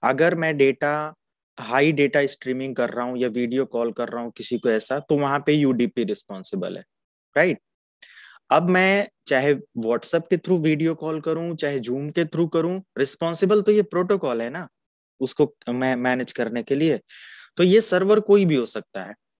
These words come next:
but इनके बीच में जो सर्विसेज मैनेज हो रही है, जो प्रोटोकॉल्स यूज हो रही है, वो सिमिलर हैं। तो definitely ये सब एक दूसरे को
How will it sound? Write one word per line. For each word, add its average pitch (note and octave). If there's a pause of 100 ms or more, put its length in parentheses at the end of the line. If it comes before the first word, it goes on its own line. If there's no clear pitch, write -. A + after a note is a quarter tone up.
but D#3+
इनके E3+
बीच E3
में F#3+
जो F#3
सर्विसेज D3+
मैनेज C3+
हो B2+
रही C3+
है, C3
जो C#3
प्रोटोकॉल्स D3+
यूज C3
हो C3+
रही D3+
है, E3+
वो F#3+
सिमिलर D#3
हैं। F#2+ (440)
तो D3+
definitely D3+
ये F3
सब D#3+
एक D3+
दूसरे D3
को D#3